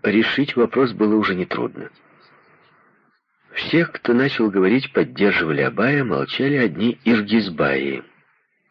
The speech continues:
Соглашаться с Абаем они не могли, а спорить не решались.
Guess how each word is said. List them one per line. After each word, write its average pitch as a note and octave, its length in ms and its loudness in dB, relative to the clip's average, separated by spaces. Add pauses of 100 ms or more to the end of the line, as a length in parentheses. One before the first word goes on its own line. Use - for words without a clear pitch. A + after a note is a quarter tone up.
(380)
Соглашаться D2+ 680 -2
с - 100 -8
Абаем C3+ 480 0
они G2+ 260 -4
не A3 120 -6
могли, A2 340 -2
а D#3+ 140 -4
спорить C#3+ 680 -2 (100)
не D#2+ 220 -2
решались. - 680 -4